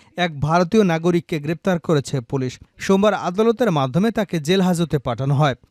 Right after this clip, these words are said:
ফরিদপুর জেলা পুলিশের বিজ্ঞপ্তিতে এ তথ্য জানানো হয়েছে। গ্রেপ্তার হওয়া ব্যক্তির নাম সঞ্জিত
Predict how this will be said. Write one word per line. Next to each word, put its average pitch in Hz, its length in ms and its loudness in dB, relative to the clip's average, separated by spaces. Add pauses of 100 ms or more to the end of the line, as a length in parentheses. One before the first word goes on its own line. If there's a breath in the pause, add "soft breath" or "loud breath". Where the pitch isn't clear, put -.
ফরিদপুর 208 500 4
জেলা 175 240 2
পুলিশের 202 420 0
বিজ্ঞপ্তিতে 180 680 -2
এ 202 180 -2
তথ্য 170 380 0
জানানো 147 340 0
হয়েছে। 151 340 0 (280 soft breath)
গ্রেপ্তার 202 380 -2
হওয়া 214 220 4
ব্যক্তির 151 440 -4
নাম 233 200 -2
সঞ্জিত 156 420 -2